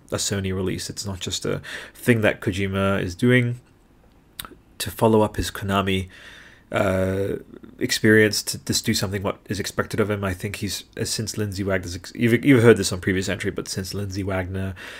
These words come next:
uh, and, uh, Mads, and, and again, not because of high profile, not, "Oh, stepping up to,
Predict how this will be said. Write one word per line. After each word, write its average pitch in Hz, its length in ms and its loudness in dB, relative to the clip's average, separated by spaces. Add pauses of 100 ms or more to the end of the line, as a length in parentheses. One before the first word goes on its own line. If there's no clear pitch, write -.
(360)
uh, 95 420 6
and, 101 260 -6
uh, - 80 -6
Mads, 104 440 6
and, 95 100 -6
and 101 320 -4
again, 127 260 6
not 123 200 4
because 127 260 0
of 127 100 0
high 117 180 2
profile, 117 480 2
not, 120 160 2
"Oh, 123 180 4
stepping - 360 0
up 110 160 -2
to, 107 180 -4